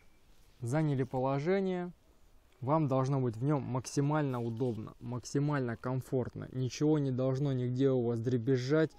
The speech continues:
ничего не должно вам быть неудобно нигде. Заняли положение, прицелились.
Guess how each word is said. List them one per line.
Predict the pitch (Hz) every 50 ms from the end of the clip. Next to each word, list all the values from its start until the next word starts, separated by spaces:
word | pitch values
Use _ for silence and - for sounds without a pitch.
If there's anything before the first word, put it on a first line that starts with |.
| - - - - - -
ничего | - 127 120 - - 151
не | 147 139 131
должно | 123 123 123 123 139 143 139
вам | 131 123 120
быть | 117 131 117
неудобно | 127 127 135 135 135 131 147 131 110 110 104 101
нигде. | 104 110 113 110 101 - - - - - - - - - - - - - - - - - - - - - - - - - - - - - - - - - -
Заняли | - 131 113 143 143 135 127 117 117
положение, | 113 - - 123 127 135 143 147 143 165 196 202 190 180 175 165 156 156 147 135 - - - - - - - - - - - - - _ - - - _ _ - _ _ _ -
прицелились. | - 135 127 120 - - - 190 190 180 170 165 160 160 156 147 - -